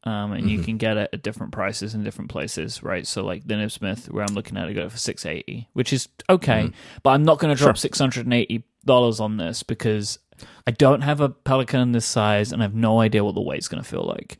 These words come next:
Speaker 1: So,
Speaker 2: Yeah.
Speaker 1: you know, this is something that maybe one day I will pick this up at a
Speaker 2: Right.
Speaker 1: pen show and it'll enter my life, 'cause I only have one Pelican, which is the one that
Speaker 2: Mm.
Speaker 1: Thomas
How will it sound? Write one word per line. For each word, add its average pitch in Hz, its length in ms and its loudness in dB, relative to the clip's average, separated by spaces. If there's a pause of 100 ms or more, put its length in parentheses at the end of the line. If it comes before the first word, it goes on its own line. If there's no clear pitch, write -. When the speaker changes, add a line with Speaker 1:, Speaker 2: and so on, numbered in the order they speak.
(360)
Speaker 1:
So, 110 440 4
Speaker 2:
Yeah. 85 160 2
Speaker 1:
you - 60 -4
know, 143 100 4
this 139 160 0
is - 40 -6
something 139 320 2
that 127 120 2
maybe 147 680 4 (460)
one 135 300 4
day 135 540 6 (300)
I 117 100 2
will 110 120 4
pick - 200 0
this - 120 -4
up 123 100 4
at 85 60 6
a 80 60 6
Speaker 2:
Right. 82 80 2
Speaker 1:
pen 139 180 2
show 120 180 0
and 110 120 -4
it'll 104 100 -4
enter 110 180 -2
my 110 140 0
life, 123 380 2 (340)
'cause - 100 -10
I - 120 -4
only 208 240 6
have 175 400 0
one 123 420 2
Pelican, 127 480 -2 (220)
which 113 160 -6
is 110 80 -6
the 113 80 0
one 107 220 0
that 107 240 -4
Speaker 2:
Mm. 104 100 0
Speaker 1:
Thomas 104 420 -2